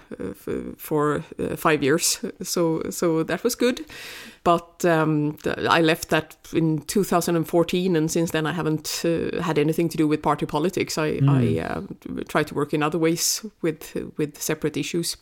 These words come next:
Speaker 2: Okay, well, I think we'll move on to what's coming up this week. And the, the Nobel banquet is being held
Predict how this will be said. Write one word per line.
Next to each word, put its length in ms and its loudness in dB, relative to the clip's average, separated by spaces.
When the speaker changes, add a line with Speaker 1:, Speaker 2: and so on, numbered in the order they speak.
Speaker 2:
Okay, 260 4
well, 360 4
I 40 0
think 200 0
we'll 240 6
move 280 6
on 300 4
to 480 2
what's 300 0
coming 280 4
up 160 2
this 240 2
week. 200 2
And 200 4
the, 120 4
the 160 2
Nobel 580 4
banquet 480 4
is 120 2
being 220 4
held 380 2